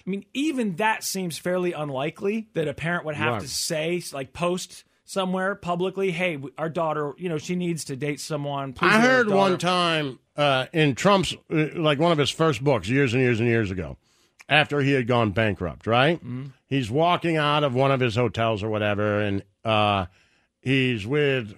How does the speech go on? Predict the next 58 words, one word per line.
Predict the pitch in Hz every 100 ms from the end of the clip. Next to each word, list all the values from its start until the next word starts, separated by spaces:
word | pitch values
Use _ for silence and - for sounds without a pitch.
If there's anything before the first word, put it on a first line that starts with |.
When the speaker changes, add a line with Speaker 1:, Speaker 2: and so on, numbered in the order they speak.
| 151
Speaker 2:
who | 202
knows, | 131 92
Speaker 1:
Ivanka. | 165 175 165
Speaker 2:
one | 208
of | 196
his | 170 117
Speaker 1:
I |
think | 120
Speaker 2:
wives, | 123 135
Speaker 1:
I | 139
Speaker 2:
one | 151
Speaker 1:
heard |
Speaker 2:
of | 151
Speaker 1:
the | 151
Speaker 2:
them, | 151
Speaker 1:
daughter. | 151 151
Speaker 2:
and | 156 151 143 117 - _ -
he | 160 160
looks | 165 156
at | 165
a | 139
homeless | 147 147 127
person, | - 123 113 123 117 113 -
and | 127
Speaker 1:
Yeah. | 123
Speaker 2:
he |
says, | 104 139 127 117 90
"That | 135 147
person | 143 151 120
has | 123 104
more | 120 117
money | 110 98
than | 85
me." | 78 62 -
Speaker 1:
Yeah, | 143 110
it | 104
was | 151
his | 143
daughter. | 123 131 139
Speaker 2:
I | 170 180
am, | 175 165 160 156 147 139 110 _ _ -
you | 139
know, | 131 117 -
eighty | 160 170 170
billion | 143 110 160 156 147
dollars | 135 131 127 123 107
in | 117
debt | 110 107
or | 98 90
something. | 107 101 107 104
That | 127 147 -
person | 143 127 131
has | 123 110
more | 113 110
money | 113 101
than | 85
me. | 85 - _
Speaker 1:
Yeah. | 131 101